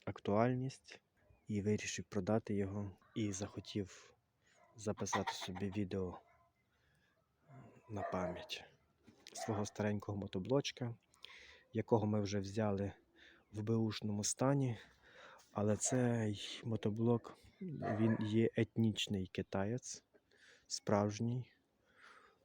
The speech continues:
М, скажімо так, перша лінійка. Він, е, має запас міцності і всі ці роки працював нам вірою і правдою.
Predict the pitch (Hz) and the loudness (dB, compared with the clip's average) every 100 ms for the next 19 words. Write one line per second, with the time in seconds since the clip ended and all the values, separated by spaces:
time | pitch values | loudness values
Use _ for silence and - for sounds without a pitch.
0 | - 120 101 - - - 113 - - - | -12 -8 -6 -8 -14 -20 -20 -20 -20 -20
1 | - - _ - - - 104 104 101 - | -20 -20 _ -12 -10 -6 -4 -2 -2 2
2 | 120 110 - 107 101 104 107 117 - 117 | 6 6 4 2 4 4 4 2 0 -6
3 | 104 - _ 123 110 110 107 - _ - | -8 -12 _ -2 2 2 0 -4 _ -20
4 | - - - - - _ _ - 123 107 | -20 -20 -20 -20 -20 _ _ -14 -8 -6
5 | 101 95 - - - - 113 113 110 101 | -6 -6 -8 -14 -14 -2 2 4 4 2
6 | 98 107 110 - 117 107 - - 120 117 | 0 0 0 4 4 4 2 2 4 4
7 | 107 - 131 131 - 139 131 - 117 110 | 4 0 0 0 -2 0 0 0 2 4
8 | 107 107 - - 135 - 127 117 - 127 | 4 2 -2 2 2 4 4 4 2 2
9 | 123 113 107 - 107 113 110 107 104 98 | 2 0 -2 0 2 2 4 2 2 -2
10 | - - - - - - 107 113 110 104 | -10 -14 -6 -2 0 2 4 6 6 6
11 | 104 - 98 98 98 107 | 4 2 0 0 -2 -8